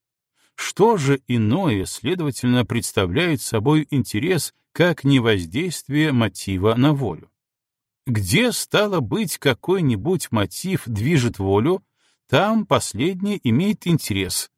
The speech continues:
Где же ею не движет никакой интерес, там на самом деле она столько же может действовать,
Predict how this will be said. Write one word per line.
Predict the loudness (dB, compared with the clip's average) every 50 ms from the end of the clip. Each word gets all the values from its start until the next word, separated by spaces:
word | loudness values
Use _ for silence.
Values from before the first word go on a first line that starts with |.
| _ _ _ _ _ _ _
Где | -4 -4 -2 0 2 2 2 4
же | 4 4 2
ею | 2 2 0 0 0 0 2
не | 4 4 4 4
движет | 2 2 -2 -2 -2 0 0 0 -2 0
никакой | 0 2 2 2 2 0 -2 0 -2 -2 0
интерес, | -2 -2 -2 -2 -2 0 0 0 0 -2 -8 _ _ _ _ _ _
там | 2 2 2 2 2 0
на | 0 0
самом | 0 -2 -2 0 0 2 2 2 0 0
деле | -2 -2 -2 0 0 0 -2 0
она | -2 -2 -2 0 0 0 -2 -2
столько | -4 -6 -6 -6 -6 -6 -6 -4 -2 0 0
же | 2 4 4 4
может | 4 2 2 0 0 0 0
действовать, | 0 0 0 0 -2 -2 -2 -2 -2 -2 -2